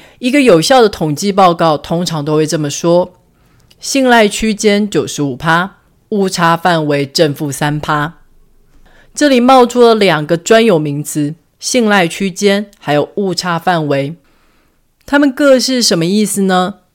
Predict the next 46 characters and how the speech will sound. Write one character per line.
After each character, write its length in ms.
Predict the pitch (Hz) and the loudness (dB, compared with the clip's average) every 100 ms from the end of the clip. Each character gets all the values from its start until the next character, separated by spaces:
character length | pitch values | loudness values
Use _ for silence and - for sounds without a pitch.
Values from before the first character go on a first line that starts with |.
| _ _ _ _ _ _ _ _ _ - | _ _ _ _ _ _ _ _ _ -2
误 180 | 233 | 2
差 180 | 220 208 | 4 4
范 240 | 196 214 196 | 4 2 2
围 300 | 165 160 156 | 0 -2 -4
比 160 | 160 | -4
较 140 | 151 151 | -2 -2
好 100 | 143 | -4
理 160 | 139 | -6
解。 360 | 131 147 - - _ _ _ _ _ _ _ _ - | -6 -4 -4 -8 _ _ _ _ _ _ _ _ -2
如 120 | 254 | 4
果 160 | 277 | 6
说 240 | 262 269 262 | 6 6 4
统 260 | 262 196 | 4 0
计 220 | 185 247 233 | 0 -2 0
结 180 | 202 | 0
果 200 | 185 180 | 2 2
是 340 | 170 190 190 170 - _ | 0 -2 -2 -4 -8 _
某 160 | 196 208 | 0 2
某 120 | 208 | 4
候 160 | 208 | 2
选 240 | 214 208 165 | 2 0 0
人 320 | 160 156 160 160 | 0 -2 -4 -6
支 220 | 190 202 | -4 -2
持 200 | 202 160 | 0 -2
度 240 | 156 180 | 0 0
有 140 | 165 135 | 0 -2
三 260 | - 185 | 0 0
十 140 | 202 196 | 0 -2
五 160 | 151 | -4
趴， 380 | - 160 156 170 _ _ - | -4 -4 -2 -6 _ _ -4
误 180 | 220 | -2
差 220 | 185 180 180 | 0 0 0
范 240 | 196 175 | 2 2
围 180 | 156 143 | 0 -4
是 140 | 160 | -6
三 300 | 151 180 180 | -6 -2 -2
趴， 460 | 185 180 185 202 _ _ _ _ - | 0 0 0 -4 _ _ _ _ -4
那 180 | 220 175 | 0 0
就 100 | 165 | 2
代 220 | 170 156 | 2 0
表 400 | 156 123 147 _ | 0 -4 -4 _
真 240 | 247 269 | 2 2
实 180 | 302 214 | 2 0
的 120 | 185 | 0
数 280 | 175 226 196 | 0 0 0
字 360 | 175 190 175 | -2 -2 -4